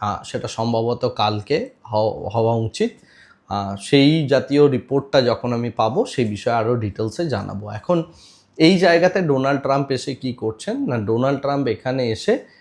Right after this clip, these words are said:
আহ, এই শি জিনপিং এবং আমাদের প্রাইম মিনিস্টার নরেন্দ্র মোদির সাথে তিনি actually একটা মিটিং করার মতো পরিকল্পনা করেছিলেন, কিন্তু আমাদের প্রাইম মিনিস্টার সেখানে যাননি।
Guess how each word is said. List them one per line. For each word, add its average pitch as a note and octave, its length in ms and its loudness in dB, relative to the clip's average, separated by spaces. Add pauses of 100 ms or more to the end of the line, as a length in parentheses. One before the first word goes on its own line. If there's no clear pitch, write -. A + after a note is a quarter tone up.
(240)
আহ, G#2+ 240 -2
এই B2+ 140 0
শি B2+ 300 -2
জিনপিং C#3 500 0
এবং B2 240 0
আমাদের A2+ 320 2
প্রাইম A#2 280 2
মিনিস্টার A#2+ 420 -2
নরেন্দ্র A#2 480 -2
মোদির A2 260 -4
সাথে D#3+ 320 -6
তিনি A#2 360 -4
actually C#3 360 -4
একটা E3+ 340 -4 (100)
মিটিং A#2+ 380 -2
করার A#2 320 0
মতো A#2+ 240 -2
পরিকল্পনা A2 680 -4
করেছিলেন, G#2 540 -6
কিন্তু A#2+ 460 -4 (380)
আমাদের A#2+ 260 0
প্রাইম B2+ 280 4
মিনিস্টার D3+ 380 0
সেখানে A2+ 460 -2
যাননি। C3+ 500 0